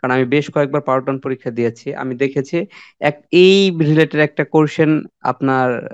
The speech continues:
সিঙ্গেল বেস্টে থাকবে, একটা কোশ্চেন এমসিকিউতে থাকবে। তার মানে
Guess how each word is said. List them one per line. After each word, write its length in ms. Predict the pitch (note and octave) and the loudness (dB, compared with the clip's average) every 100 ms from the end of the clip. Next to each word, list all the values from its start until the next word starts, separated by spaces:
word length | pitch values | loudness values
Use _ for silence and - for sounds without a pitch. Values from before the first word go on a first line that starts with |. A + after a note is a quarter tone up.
| - - | -18 -20
সিঙ্গেল 400 | - D3 D3 D3+ | -4 0 2 2
বেস্টে 360 | D#3 D3 - | 0 -2 -6
থাকবে, 360 | D#3 E3 D3+ F3+ | -4 -6 -4 -4
একটা 280 | D#3+ - C3 | -4 -6 -4
কোশ্চেন 300 | C3 C3 B2+ | -4 -4 -4
এমসিকিউতে 680 | B2+ B2+ B2 A#2 A2+ - | -4 -6 -14 -10 -8 -6
থাকবে। 380 | A2+ A2+ G#2+ A#2+ | -4 -4 -4 -8
তার 200 | - A#2+ | 0 0
মানে 320 | B2 C3 E3 | 2 2 0